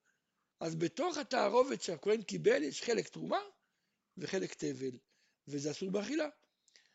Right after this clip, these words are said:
אז מה הפתרון, איך מתקנים את זה? הוא ייקח תבל אחר, כן? בכמות מספקת, ויגיד שהתבל שבתערובת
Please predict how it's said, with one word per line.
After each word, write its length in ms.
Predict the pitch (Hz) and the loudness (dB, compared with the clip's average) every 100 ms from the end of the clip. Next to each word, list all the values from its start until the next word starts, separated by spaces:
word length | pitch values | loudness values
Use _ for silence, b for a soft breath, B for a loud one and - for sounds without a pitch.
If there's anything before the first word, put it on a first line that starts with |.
| b - | b -8
אז 160 | 147 | -6
מה 200 | 156 214 | 2 4
הפתרון, 640 | 233 - 196 190 196 202 196 | 4 0 0 4 6 6 4
איך 100 | 202 | -2
מתקנים 500 | 208 190 - 165 156 | -2 -6 -6 -6 -4
את 100 | 143 | -4
זה? 200 | 151 214 392 _ _ _ _ _ _ _ _ | -2 -4 -6 _ _ _ _ _ _ _ _
הוא 100 | - | 2
ייקח 440 | 175 - 269 226 - - | 2 6 4 4 -4 4
תבל 320 | 208 190 170 | 6 6 4
אחר, 320 | - 190 220 440 466 - _ _ _ _ _ _ _ | 2 4 4 2 -6 -14 _ _ _ _ _ _ _
כן? 240 | - 175 320 - _ _ _ _ | -6 -4 -4 -12 _ _ _ _
בכמות 440 | 185 143 165 185 - | -6 0 0 0 -4
מספקת, 540 | - 175 175 349 - _ _ _ _ _ | -4 -2 -2 -4 -6 _ _ _ _ _
ויגיד 600 | 147 170 160 302 214 139 - _ | 4 4 6 4 4 -2 -16 _
שהתבל 880 | - - 165 - 151 - 254 277 233 | -10 -6 -6 -2 -2 6 6 8 6
שבתערובת 1080 | 175 180 151 185 175 285 440 311 277 349 - | 4 -2 2 4 6 4 4 8 8 6 -8